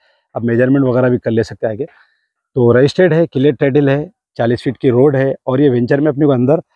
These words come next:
थर्टी, अ, थर्टी फीट के रोड, चालीस फीट के रोड मिलने वाले हैं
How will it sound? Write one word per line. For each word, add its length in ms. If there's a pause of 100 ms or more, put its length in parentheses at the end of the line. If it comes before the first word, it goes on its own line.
(440)
थर्टी, 280 (100)
अ, 340 (760)
थर्टी 180
फीट 180
के 120
रोड, 180
चालीस 280
फीट 140
के 80
रोड 140
मिलने 220
वाले 180
हैं 100